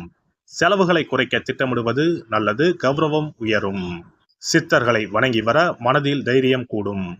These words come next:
காரியங்களில் சாதகமான பலன் கிடைக்கும். சிறப்பு பரிகாரம். சொந்த வீடு அமைவதற்கு ஆன்மீக பரிகாரம்.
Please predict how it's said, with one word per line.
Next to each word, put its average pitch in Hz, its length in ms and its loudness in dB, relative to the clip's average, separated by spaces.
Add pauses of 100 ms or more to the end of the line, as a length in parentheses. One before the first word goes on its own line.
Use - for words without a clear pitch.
(380)
காரியங்களில் 131 600 2 (120)
சாதகமான 156 500 2
பலன் 160 300 -2 (100)
கிடைக்கும். 98 480 -4 (680)
சிறப்பு 160 540 2 (140)
பரிகாரம். 92 600 2 (760)
சொந்த 151 480 2
வீடு 98 220 2 (260)
அமைவதற்கு 104 600 0 (380)
ஆன்மீக 143 460 2 (120)
பரிகாரம். 87 640 2